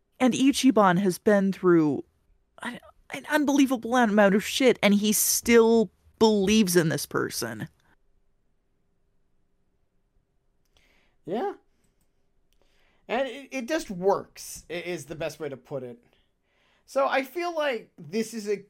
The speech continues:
Speaker 2: good time to finally talk about theme.
Speaker 1: Yes.
Speaker 2: So we need to talk about gray zones.
Speaker 1: Mm-hmm.
Speaker 2: Finally get to talk about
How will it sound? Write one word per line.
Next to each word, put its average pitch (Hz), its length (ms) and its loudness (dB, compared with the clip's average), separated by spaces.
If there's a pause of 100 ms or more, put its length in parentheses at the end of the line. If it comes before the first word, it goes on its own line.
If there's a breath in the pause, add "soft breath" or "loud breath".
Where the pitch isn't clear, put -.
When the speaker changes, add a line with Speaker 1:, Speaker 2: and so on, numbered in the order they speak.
Speaker 2:
good 185 360 -2
time 131 680 -12 (160)
to 135 80 -14
finally 185 680 -4
talk 151 380 -8
about 147 500 -8
theme. 127 720 -4 (1200)
Speaker 1:
Yes. - 560 -4 (340)
Speaker 2:
So 180 220 -6
we 208 140 -6
need 277 140 -8
to 262 80 -10
talk 208 300 -4
about 185 300 -2
gray 135 240 -10
zones. 92 640 -20 (800)
Speaker 1:
Mm-hmm. 415 360 -10
Speaker 2:
Finally 196 600 -2
get 165 340 -10
to 147 80 -16
talk 165 440 -8
about 147 600 -6